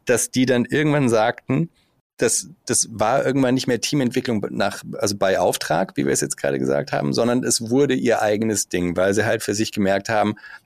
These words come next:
das ist unser Safe Space. Und wer auch immer uns da erstmal reingescheucht hat,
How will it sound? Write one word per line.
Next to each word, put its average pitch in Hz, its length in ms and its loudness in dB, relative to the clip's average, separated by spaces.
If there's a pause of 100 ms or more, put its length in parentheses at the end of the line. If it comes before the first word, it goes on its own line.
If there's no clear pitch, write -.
das 107 160 2
ist 117 140 0
unser 110 280 2
Safe 98 280 0
Space. - 580 -2
Und 98 180 -4
wer 107 160 4
auch 113 100 0
immer 131 180 4
uns 127 180 2
da 120 80 2
erstmal 107 340 0
reingescheucht 107 640 2
hat, - 180 -2